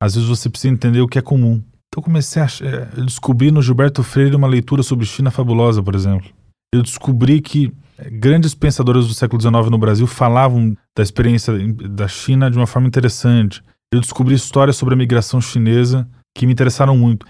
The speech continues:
Eu estudei muita língua portuguesa como língua do direito na China, porque em Macau se trata do direito em língua portuguesa. Então, como que o país que tem mais escolas de direito do mundo, que é o Brasil,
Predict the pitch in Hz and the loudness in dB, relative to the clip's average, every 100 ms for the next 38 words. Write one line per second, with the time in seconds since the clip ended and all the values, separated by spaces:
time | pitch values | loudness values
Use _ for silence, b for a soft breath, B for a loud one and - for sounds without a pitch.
0 | b 131 - 143 147 147 151 165 156 151 | b -2 0 2 2 2 2 2 0 -2
1 | 143 123 139 143 131 131 143 135 135 135 | 0 0 0 0 0 2 2 0 0 2
2 | 131 151 113 107 - 101 98 95 104 117 | 2 2 0 -2 -2 -2 -2 -4 -4 0
3 | 117 110 120 120 - - 123 123 120 117 | 0 0 -2 -4 -6 -2 0 -2 -4 -8
4 | _ - 120 113 123 123 131 139 135 147 | _ -2 0 2 2 2 2 2 0 0
5 | 160 143 127 98 92 b b b - 143 | 2 2 2 0 -4 b b b -4 0
6 | 190 196 175 151 139 139 - 127 135 127 | 2 2 2 0 0 0 0 0 0 -2
7 | 135 - 123 117 120 113 117 120 120 123 | -4 0 2 2 0 0 0 0 0 2
8 | 123 135 110 98 98 101 98 113 | 2 2 0 0 0 0 0 0